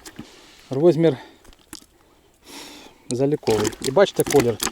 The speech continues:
Тут були, попадались темніші, а зараз вони якісь наче світліші. Чи це вони у мене в відрі посвітлішали. Але це звичайні карасі. Сріблясті карасі. О, вісім штук достатньо.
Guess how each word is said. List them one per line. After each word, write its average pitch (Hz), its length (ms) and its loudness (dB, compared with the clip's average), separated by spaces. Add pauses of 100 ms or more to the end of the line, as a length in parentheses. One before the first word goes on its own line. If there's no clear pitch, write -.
(640)
Тут 208 180 4
були, 190 220 6
попадались 180 500 6
темніші, 135 560 2
а 123 120 0
зараз 190 300 6
вони 160 160 2
якісь - 380 -4
наче 151 260 -4
світліші. 135 460 -6
Чи 151 200 -6
це - 280 2
вони 180 300 4
у 143 60 -2
мене 160 240 0
в 139 60 0
відрі 151 280 0
посвітлішали. 127 800 -2 (800)
Але 294 180 0
це 262 180 -2
звичайні 190 460 4
карасі. 131 480 0 (680)
Сріблясті 127 600 -2
карасі. 110 460 -8 (960)
О, 110 140 -12 (560)
вісім 170 340 -8
штук - 240 -4 (200)
достатньо. 110 540 -4